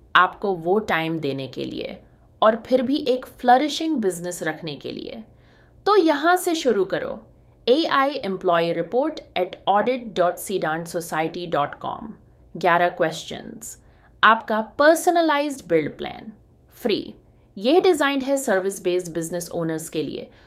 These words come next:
जो एआई leverage करना चाहते हैं बिना इंजीनियर बने। लो यूज़, देखो क्या कहता है और फिर build करना शुरू करो।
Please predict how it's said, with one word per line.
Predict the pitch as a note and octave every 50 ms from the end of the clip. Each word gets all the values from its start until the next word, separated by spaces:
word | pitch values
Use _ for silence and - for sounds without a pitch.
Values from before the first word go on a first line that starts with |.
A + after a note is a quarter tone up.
| _ _ -
जो | F#3+ A3 G#3 A3 - -
एआई | B3 C#4+ D#4+ E4+ F4+ F#4+
leverage | E4+ C4+ G3+ F3 F3 F3+ F#3 F3+ -
करना | - - E3+ D#3+ D#3 D3+ D3+
चाहते | D3+ - D#3+ D3 - - C#4 D#4
हैं | D#4+ E4+ F#4+ F#4+ F#4 - - _ _ _ -
बिना | F3+ G#3 G#3 G#3 G#3 -
इंजीनियर | - F#3+ F#3 F3 E3 E3 D#3+ D#3 D3 C#3+
बने। | - - - - - - - - _ _ _ _ _ - -
लो | F3 F#3 F#3+ F#3
यूज़, | F#3 D#3 C#3+ - - - - - - - - _ _ _ _ _ - _ -
देखो | F3 G#3+ A3+ A#3+ A#3+ - E4+ E4+
क्या | E4 F#4 F#4 F#4
कहता | F#4 F#4+ F4+ F4 F4 F#4+ F#4
है | F#4 F4+ F#4+ F#4+ F#4+ F#4+ F#4+ F#4+ - _ _ _ - -
और | F3+ F3+ -
फिर | - G3 F3+ E3
build | D#3+ D3+ D3 F#3 A#3 C4+ C4+ C4+
करना | E4 D4+ C#4+ D#4 D#4+ D#4+
शुरू | D#4+ D#4+ E4+ E4 E4+ F4
करो। | E4 F#4 F4+ F4+ F#4 F#4+ F#4 F#4 -